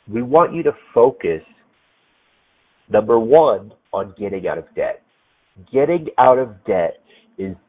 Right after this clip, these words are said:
the number one rule to becoming successful for retirement. I mean, you don't wanna have a mortgage payment in retirement. You don't wanna have any car payments, credit cards,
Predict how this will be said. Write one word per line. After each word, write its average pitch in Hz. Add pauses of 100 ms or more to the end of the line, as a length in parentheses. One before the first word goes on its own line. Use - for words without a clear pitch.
(100)
the 107
number 139
one 143 (200)
rule 104 (1400)
to 95
becoming 117 (420)
successful 117
for 98
retirement. 107 (320)
I 95
mean, 98
you 120
don't 147
wanna 120
have 101
a 87
mortgage 82 (140)
payment 85 (400)
in -
retirement. 82 (300)
You 92
don't 113
wanna 123
have 98
any 95
car 87
payments, 95
credit 90
cards, 98